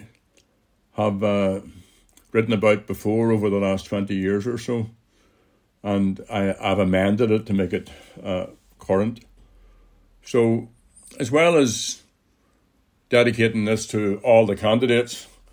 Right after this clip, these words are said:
I want, I want to especially have a special thought for the majority of candidates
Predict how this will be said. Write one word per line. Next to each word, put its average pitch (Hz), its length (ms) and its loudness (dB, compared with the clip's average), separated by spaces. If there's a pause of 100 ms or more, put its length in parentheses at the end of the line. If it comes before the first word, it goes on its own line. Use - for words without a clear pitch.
(220)
I 123 120 2
want, 117 260 2
I 120 80 2
want 117 300 0
to 110 120 -2
especially 123 840 2 (720)
have 107 120 -2
a 110 60 -2
special 113 460 2
thought 104 340 0
for 107 140 -6
the 98 80 -2
majority 131 580 6
of 107 160 0
candidates 101 680 -2